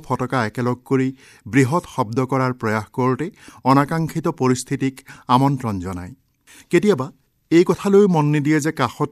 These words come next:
কি বস্তু আছে, জুই লগাৰ সম্ভাৱনা নাইতো। দীপান্বিতাৰ সময়ত আকস্মিক ঘটনাৰ খবৰ, জুই লগাৰ খবৰ, অপমৃত্যুৰ খবৰে সকলোকে চিন্তিত কৰে।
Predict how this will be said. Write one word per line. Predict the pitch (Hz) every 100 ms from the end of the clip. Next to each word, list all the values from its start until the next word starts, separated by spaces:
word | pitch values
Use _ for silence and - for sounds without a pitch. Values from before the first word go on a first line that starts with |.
| -
কি | 147
বস্তু | 131 123 - 139
আছে, | 127 139 131 - _ _ -
জুই | 98 131
লগাৰ | 135 131 131
সম্ভাৱনা | 117 120 110 117 127 131
নাইতো। | 117 117 151 170 - _ _ - - _
দীপান্বিতাৰ | 127 143 196 208 208 190 -
সময়ত | 147 156 156
আকস্মিক | 131 147 143 160 143
ঘটনাৰ | 120 131 131 131
খবৰ, | 127 117 110 127 131 - - -
জুই | 104 139
লগাৰ | 139 135 135
খবৰ, | 131 120 113 123 120 - - -
অপমৃত্যুৰ | 131 131 135 143 156 - 185
খবৰে | - 151 147
সকলোকে | 143 - 127 127 127 131 127 - _
চিন্তিত | - 139 135 127 113
কৰে। | 87 90 87